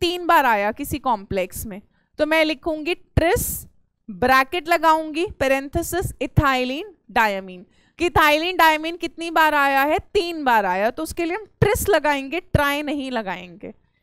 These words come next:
That is clear? But ये ध्यान देने वाली चीज है। नेक्स्ट है, जो भी सेंट्रल मेटल एटम होता है, उसका ऑक्सीडेशन नंबर हम किस में शो करते हैं? रोमन न्यूमरल में, in brackets टू है, तो इस तरह से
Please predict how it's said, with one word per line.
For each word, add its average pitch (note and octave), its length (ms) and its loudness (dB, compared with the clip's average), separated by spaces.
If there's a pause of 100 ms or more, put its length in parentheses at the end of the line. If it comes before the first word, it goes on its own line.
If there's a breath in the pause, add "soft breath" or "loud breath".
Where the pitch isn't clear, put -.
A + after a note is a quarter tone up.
(480)
That A3 260 4
is C#4 120 -4
clear? C4+ 400 -2 (680)
But C#4 160 6 (140)
ये E4 260 0
ध्यान C#4+ 380 0
देने C4 240 -4
वाली A3+ 260 0
चीज G3 360 -12
है। F3 120 -8 (880)
नेक्स्ट F4 440 4
है, F4+ 240 6 (360)
जो C#4+ 180 4
भी G4+ 120 2
सेंट्रल F4+ 480 0
मेटल F4+ 280 2
एटम E4 340 4
होता E4+ 260 0
है, E4 60 6
उसका F4 240 2
ऑक्सीडेशन E4 680 2
नंबर D#4+ 340 0
हम E4 120 0
किस E4 220 -6
में E4 140 -6
शो E4 240 -6
करते D4+ 340 -2
हैं? E4+ 80 0
रोमन C#4 360 -6
न्यूमरल D4 420 -4
में, D4+ 140 -6
in C#4+ 80 -6
brackets B3 640 -2 (640)
टू D#4 240 2
है, D4+ 380 2 (260)
तो A#3+ 100 -2
इस C4+ 180 -4
तरह B3+ 300 0
से B3+ 400 -4